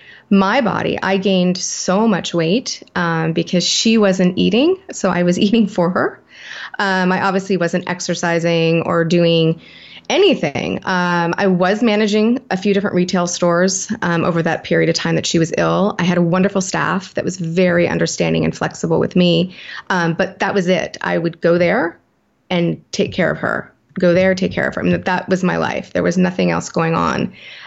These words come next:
And, um, I definitely lost myself in all of that because in the end, um, after she passed, I mean, I looked at myself, I didn't recognize myself.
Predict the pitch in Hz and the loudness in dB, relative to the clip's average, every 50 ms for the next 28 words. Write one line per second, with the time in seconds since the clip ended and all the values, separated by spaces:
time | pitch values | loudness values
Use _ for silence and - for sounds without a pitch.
0 | - _ - 196 202 196 190 185 185 185 185 - - 196 185 175 170 160 160 160 | -14 _ -2 0 2 2 4 4 2 2 0 -2 -2 -2 0 0 0 -2 -2 -4
1 | 165 160 - _ _ _ _ _ _ _ _ _ _ _ _ _ _ _ _ _ | -6 -8 -10 _ _ _ _ _ _ _ _ _ _ _ _ _ _ _ _ _
2 | - _ - 247 247 254 262 294 277 226 190 175 175 185 185 - 180 175 - - | -10 _ -2 0 0 0 0 0 0 0 2 0 0 -2 -4 -4 -6 -6 -4 -6
3 | - - - - - - - - - - - - - - - - - - - 196 | -6 -4 -4 -2 -2 -2 -2 -2 -2 -2 -2 -2 -2 -4 -6 -8 -8 -6 -4 -4
4 | 185 - - 190 185 180 180 175 - - - - - - - - - _ - 208 | -4 -2 0 2 2 2 0 0 -4 -10 -18 -20 -20 -20 -20 -20 -10 _ 0 2
5 | 190 190 180 170 170 185 240 262 240 202 185 175 180 180 - - - 185 185 180 | 4 4 4 4 4 2 2 2 2 2 2 2 0 -2 -4 -4 -4 -2 0 0
6 | 175 170 170 170 165 170 175 180 - - _ _ _ - - - - - _ - | 0 0 0 0 0 0 -2 -2 -4 -6 _ _ _ -12 -12 -12 -12 -12 _ -10
7 | - 165 170 180 - 185 185 - 196 185 208 262 294 269 277 - - 190 185 180 | -6 -4 -4 -2 -2 -2 -2 -2 -4 -2 -2 0 0 -2 -2 -4 -2 0 2 2
8 | 175 170 170 190 190 190 - - - 180 185 - - 196 196 - 175 170 165 170 | 2 2 2 0 0 0 -2 -2 -2 -2 -2 -2 0 0 0 0 0 -2 -4 -2
9 | - 185 - 190 180 180 180 185 185 180 185 185 190 180 175 175 175 175 175 - | -4 -2 -2 0 0 0 0 0 0 0 0 0 0 0 2 2 0 -2 -4 -8
10 | - | -18